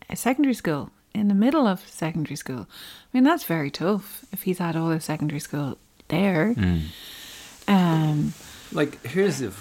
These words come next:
Speaker 2: the other thing, the other positive, right? Y-, your kid's gonna go through an upheaval.
Speaker 1: Yeah.
Speaker 2: Don't kid yourself into thinking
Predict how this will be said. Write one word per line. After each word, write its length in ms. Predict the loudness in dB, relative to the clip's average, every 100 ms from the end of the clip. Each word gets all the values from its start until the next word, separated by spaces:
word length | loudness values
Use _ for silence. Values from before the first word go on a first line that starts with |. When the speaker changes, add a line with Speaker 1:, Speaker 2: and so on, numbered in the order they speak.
| -14
Speaker 2:
the 220 | -8 0 4
other 240 | 8 6
thing, 200 | 4 -2
the 120 | 4
other 120 | 4
positive, 680 | 2 -6 -4 -2 -2 -6 -8
right? 200 | -6 -6 -8 _ _ -20 -20 -20 -20 -20 -20 -20 _ _ _ _ -10
Y-, 60 | -6
your 260 | -2 0 2
kid's 300 | 4 4 6
gonna 220 | 4 4
go 180 | 2 0
through 480 | 0 2 2 2 -4 _ _
an 100 | 0
upheaval. 580 | 2 0 -4 -4 -8 -14 _ 2
Speaker 1:
Yeah. 260 | 4 4 -2 -20 -20 _ -20 -20 -20 -6
Speaker 2:
Don't 380 | 0 0 0 -6
kid 260 | -2 0 0
yourself 540 | -4 -6 -10 -16 -20 -20 _
into 200 | -10 -8
thinking 420 | -6 -6 -4 -4